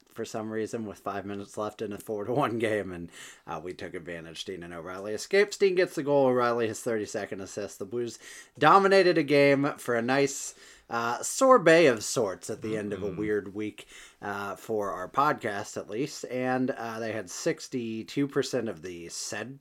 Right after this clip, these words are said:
Speaker 1: Sedgwick for? Is that what
Speaker 2: <laughs>
Speaker 1: S
Speaker 2: The
Speaker 1: is?
Speaker 2: Kira Sedgwick.
Speaker 1: <laughs> No,
Speaker 2: I think the
Speaker 1: it's shots
Speaker 2: shots,
Speaker 1: for.
Speaker 2: yeah.
Speaker 1: I've
Speaker 2: Just
Speaker 1: done this
Speaker 2: regular
Speaker 1: before. We've
Speaker 2: shots.
Speaker 1: d-, I've done
Speaker 2: Yeah.
Speaker 1: this before. I've
Speaker 2: Yeah.
Speaker 1: absolutely, we've done this on the podcast. Uh, Fenwick
Speaker 2: Folks,
Speaker 1: for
Speaker 2: I thought we were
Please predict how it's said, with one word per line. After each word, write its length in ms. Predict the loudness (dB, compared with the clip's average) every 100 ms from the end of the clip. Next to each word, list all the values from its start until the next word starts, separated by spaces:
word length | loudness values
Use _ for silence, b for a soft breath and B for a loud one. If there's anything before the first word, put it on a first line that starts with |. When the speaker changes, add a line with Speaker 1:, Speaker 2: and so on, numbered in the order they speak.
| _
Speaker 1:
Sedgwick 680 | -16 -10 -8 -8 -6 -8 -8 _
for? 280 | -4 -2 -2
Is 100 | -2
that 140 | -4 -4
what 120 | -4
Speaker 2:
<laughs> 20 |
Speaker 1:
S 200 | -2 -2
Speaker 2:
The 120 | 0 0
Speaker 1:
is? 80 | 4
Speaker 2:
Kira 360 | 4 4 0
Sedgwick. 1000 | -2 -8 -6 -2 6 8 10 8 8 4
Speaker 1:
<laughs> 80 | 6
No, 240 | 4 4 6
Speaker 2:
I 200 | 6 6
think 260 | 4 2 2
the 260 | 4 6
Speaker 1:
it's 80 | 4
shots 360 | 6 8 8 4 -2
Speaker 2:
shots, 120 | -6
Speaker 1:
for. 120 | -4
Speaker 2:
yeah. 240 | -6 -6 -6 0
Speaker 1:
I've 180 | 2
Speaker 2:
Just 220 | 6 6 8
Speaker 1:
done 80 |
this 80 | 4
Speaker 2:
regular 180 | 4 2
Speaker 1:
before. 300 | 4 4 6
We've 100 | 4 4
Speaker 2:
shots. 20 |
Speaker 1:
d-, 60 | 4
I've 220 | 2 4
done 200 | 2 4
Speaker 2:
Yeah. 60 |
Speaker 1:
this 120 | 0 0
before. 500 | -8 -4 0 0 -2
I've 180 | -4 0
Speaker 2:
Yeah. 140 | 0
Speaker 1:
absolutely, 560 | 0 0 0 0 -2 -2
we've 180 | -4 -4
done 200 | -4 -4
this 180 | -6 -6
on 100 | -10
the 60 |
podcast. 580 | -8 -6 -6 -10 -12 -16 B B B 0
Uh, 260 | 4 4
Fenwick 500 | 4 4 6 6 4
Speaker 2:
Folks, 320 | 6 4 6 4
Speaker 1:
for 40 |
Speaker 2:
I 60 | 4
thought 300 | 8 8 8
we 120 |
were 80 | 4